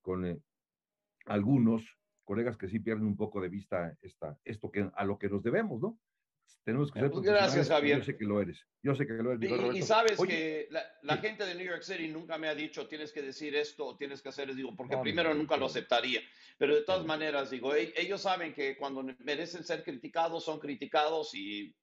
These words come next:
Speaker 2: y, y la, la crítica es justa, y eso es todo lo que quiero hacer,
Speaker 1: Claro.
Speaker 2: es justo. Yo sé que nos quedan apenas unos minutos porque tú tienes que ir a hacer radio,
Speaker 1: Tengo, sí, que
Speaker 2: entonces,
Speaker 1: tocar retirada, de hecho,
Speaker 2: rápidamente,
Speaker 1: ya.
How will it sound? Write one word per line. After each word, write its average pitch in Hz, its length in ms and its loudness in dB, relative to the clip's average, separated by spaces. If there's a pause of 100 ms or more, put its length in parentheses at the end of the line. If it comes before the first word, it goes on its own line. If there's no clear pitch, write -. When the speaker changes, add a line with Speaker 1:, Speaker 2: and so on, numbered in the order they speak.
(100)
Speaker 2:
y, 120 300 2
y 139 280 2
la, 123 300 2
la 127 160 4
crítica 160 640 0 (240)
es 151 500 4
justa, - 580 -10
y 110 120 -6
eso 135 200 -4
es - 120 -14
todo 139 200 -2
lo 127 100 -6
que 117 120 -10
quiero 120 240 -4
hacer, 120 200 -6
Speaker 1:
Claro. - 100 -4
Speaker 2:
es - 60 -12
justo. 113 260 -14 (180)
Yo 190 140 4
sé 196 180 0
que 185 80 -2
nos 165 140 -4
quedan 175 240 2
apenas 165 400 0
unos 165 200 -4
minutos 147 360 -6
porque 131 240 -4
tú 165 120 -4
tienes 151 220 -4
que - 180 -6
ir 147 40 4
a 147 40 2
hacer 143 180 -2
radio, 156 340 6
Speaker 1:
Tengo, 143 200 6
sí, - 120 2
que 147 60 4
Speaker 2:
entonces, - 280 4
Speaker 1:
tocar - 160 4
retirada, - 300 4
de 127 60 4
hecho, - 100 8
Speaker 2:
rápidamente, 370 380 2
Speaker 1:
ya. 277 80 0